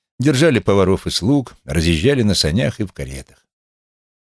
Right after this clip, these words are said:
После Второй мировой, в начале Холодной войны, Управление национальной безопасности обвинило известных богачей Карса, торговавших с Советским Союзом,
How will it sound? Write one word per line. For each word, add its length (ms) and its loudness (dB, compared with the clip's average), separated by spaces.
После 240 -6
Второй 320 2
мировой, 540 2
в 20 -16
начале 360 -8
Холодной 480 0
войны, 400 0
Управление 480 2
национальной 580 2
безопасности 880 -2
обвинило 500 2
известных 640 0
богачей 420 0
Карса, 680 -2
торговавших 640 0
с 40 -4
Советским 460 -4
Союзом, 500 -2